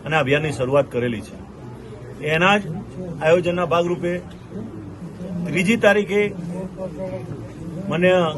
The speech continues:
ગુજરાત રાજ્યના મુખ્યમંત્રી શ્રી ભૂપેન્દ્રભાઈ પટેલ સાહેબને પ્રદેશ અધ્યક્ષ અને કેન્દ્રીય મંત્રી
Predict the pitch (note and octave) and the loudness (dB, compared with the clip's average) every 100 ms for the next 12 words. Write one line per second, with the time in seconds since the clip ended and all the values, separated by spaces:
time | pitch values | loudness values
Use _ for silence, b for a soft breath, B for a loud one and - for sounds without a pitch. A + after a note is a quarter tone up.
0 | - C#3+ D#3 F#3 E3+ E3 E3+ E3+ D3 C#3 | -6 -2 4 4 4 2 2 -2 -2 -2
1 | F#3 F#3 F#3 F3+ C#3+ C#3 - F3 E3+ E3 | 0 0 0 0 -2 -6 -10 -8 -6 -6
2 | D3 C3 B2 F3 F#3+ F#3+ F#3 E3+ F#3 F3 | -6 -4 -2 0 2 2 2 0 2 6
3 | F3 F#3 C#3+ G#2 - - - - - D#3+ | 6 6 2 -2 -4 -6 -6 -6 0 4
4 | G#3 F3+ D3 F#3 F3+ E3 E3+ - - - | 4 4 2 6 6 4 -6 -10 -12 -6
5 | D#3 D#3+ F3 F#3+ F#3 F3+ F#3 F#3+ | -4 -2 -2 0 -2 -2 0 -2